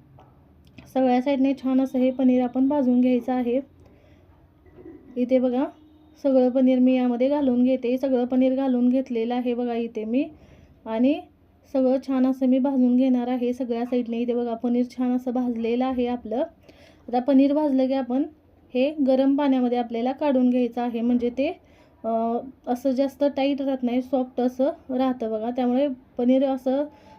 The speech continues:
भाजून घेतलं की आपल्याला गरम पाण्यामध्ये काढून घ्यायचं आहे. पनीर, पनीर छान असं भाजलेलं आहे सगळ्या साईडने, तुम्ही बघू शकताय. आणि मी इथे हे गरम पाण्यामध्ये काढून घेतलेलं आहे.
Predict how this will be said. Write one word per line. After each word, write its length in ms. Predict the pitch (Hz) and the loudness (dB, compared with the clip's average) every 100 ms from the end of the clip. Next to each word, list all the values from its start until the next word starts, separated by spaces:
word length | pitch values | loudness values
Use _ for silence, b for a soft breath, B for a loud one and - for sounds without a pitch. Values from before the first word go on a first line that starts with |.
| B | B
भाजून 360 | 254 254 247 254 | -2 0 2 2
घेतलं 300 | 277 277 254 | 2 0 -2
की 60 | 254 | -2
आपल्याला 340 | 254 233 254 | -2 -4 0
गरम 300 | 254 247 247 | 0 2 0
पाण्यामध्ये 440 | 254 247 233 233 | 0 -2 -2 -4
काढून 380 | 285 285 233 233 | -2 -2 -2 -2
घ्यायचं 300 | 240 233 233 | -2 -6 -6
आहे. 300 | 233 220 233 277 - B B B - | -8 -6 -6 -6 -10 B B B -2
पनीर, 400 | 254 269 285 269 | 2 4 4 0
पनीर 320 | 269 262 269 - | 2 2 2 -2
छान 160 | 269 269 | -2 -2
असं 200 | 269 262 | 0 -2
भाजलेलं 440 | 277 247 247 254 | -2 0 0 0
आहे 200 | 262 254 | 0 -2
सगळ्या 360 | 254 226 233 247 | -2 -6 -6 -4
साईडने, 320 | 247 233 233 | -4 -4 -4
तुम्ही 240 | 240 240 | -4 -4
बघू 280 | 226 226 247 | -4 -2 -2
शकताय. 440 | 262 262 - 240 302 B B B B | -2 -6 -6 -8 -8 B B B B
आणि 100 | 226 | 2
मी 160 | 247 262 | 4 4
इथे 280 | 262 240 262 | 2 -2 0
हे 220 | 262 302 - - 247 240 | 0 0 -6 -14 -4 2
गरम 260 | 254 247 247 | 2 2 2
पाण्यामध्ये 500 | 254 240 226 220 262 | 0 -2 -4 -4 -4
काढून 440 | 294 254 233 262 | -2 0 2 2
घेतलेलं 500 | 294 285 233 220 226 | 0 -4 -6 -4 -4
आहे. 280 | 233 220 | -6 -6